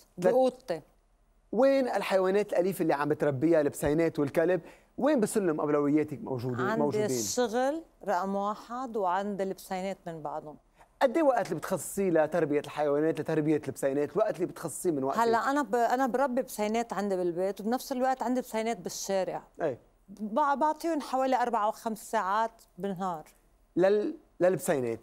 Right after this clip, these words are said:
Speaker 2: للبسينات.
Speaker 1: إذا بدي قارن الوقت اللي بتعطيه للبسينات والحيوانات بالمقابل، قد إيه الوقت اللي بتعطيه إنجريد لحالها لإلها؟
Speaker 2: هلأ ما عندي كتير وقت لحالي هلأ حاليًا، آه، لأنه ما عندي شي بحياتي غير شغلي.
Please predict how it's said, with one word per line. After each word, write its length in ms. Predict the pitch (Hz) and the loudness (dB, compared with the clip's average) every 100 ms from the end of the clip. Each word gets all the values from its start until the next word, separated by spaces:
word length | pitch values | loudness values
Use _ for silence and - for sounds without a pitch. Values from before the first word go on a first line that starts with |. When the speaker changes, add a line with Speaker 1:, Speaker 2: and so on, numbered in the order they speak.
| - | -8
Speaker 2:
للبسينات. 240 | 190 202 | -4 0
Speaker 1:
إذا 160 | 277 277 | 4 4
بدي 240 | - 247 | 2 0
قارن 420 | 240 262 277 269 | 2 4 2 2
الوقت 560 | 240 214 190 240 247 240 | 0 0 2 2 2 0
اللي 120 | 180 | -2
بتعطيه 560 | 165 202 165 - 233 233 | 0 0 -2 -2 0 2
للبسينات 1000 | 214 226 220 - - 170 170 180 185 180 | 2 2 0 -2 0 2 2 2 2 0
والحيوانات 560 | 196 170 175 156 160 170 | -2 -2 0 2 2 2
بالمقابل، 560 | 208 208 226 247 220 | 2 2 0 0 0
قد 160 | 220 196 | 0 0
إيه 60 | |
الوقت 220 | 302 311 - | 2 2 -2
اللي 100 | 175 | -2
بتعطيه 380 | 175 170 196 | -2 0 -2
إنجريد 300 | 202 170 165 | 0 2 2
لحالها 600 | 139 143 180 175 156 156 160 - _ _ _ _ | 2 0 2 4 4 2 -2 -12 _ _ _ _
لإلها؟ 340 | 160 - 160 120 - - - - _ _ _ _ _ | 0 2 2 -2 -8 -20 -20 -20 _ _ _ _ _
Speaker 2:
هلأ 220 | - 285 254 | 0 2 4
ما 200 | 277 294 | 2 0
عندي 200 | 302 262 | 0 -2
كتير 360 | - 254 240 | -4 -2 0
وقت 340 | 226 208 208 196 | 0 0 -2 -4
لحالي 500 | 190 - 214 208 185 | -6 -2 -2 0 -2
هلأ 360 | 170 190 185 | -2 -2 -2
حاليًا، 800 | - - 175 190 202 170 170 185 - _ _ _ _ _ - | -4 -4 -2 0 -2 -2 -4 -6 -16 _ _ _ _ _ -6
آه، 260 | 175 175 | -2 -2
لأنه 300 | 180 185 202 | 0 -2 0
ما 200 | 214 240 | 0 0
عندي 380 | 226 226 220 202 | 0 0 -2 -2
شي 320 | - - 233 | -4 -6 -4
بحياتي 500 | 202 202 202 220 208 | -2 -2 -2 -2 -2
غير 200 | 180 190 | -2 -4
شغلي. 500 | 185 - 196 156 147 | -4 -6 -6 -6 -12